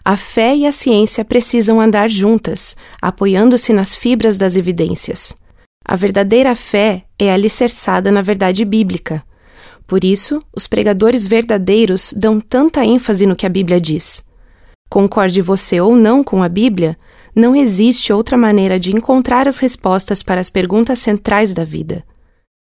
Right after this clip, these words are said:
O apóstolo Paulo afirma que a fé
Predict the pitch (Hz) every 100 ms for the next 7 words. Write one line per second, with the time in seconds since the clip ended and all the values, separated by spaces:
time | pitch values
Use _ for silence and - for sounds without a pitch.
0 | _ _ - 196 185 180 - 175 - 208
1 | 208 185 185 - 226 233 190 160 - -
2 | - - 208 226 - 185 170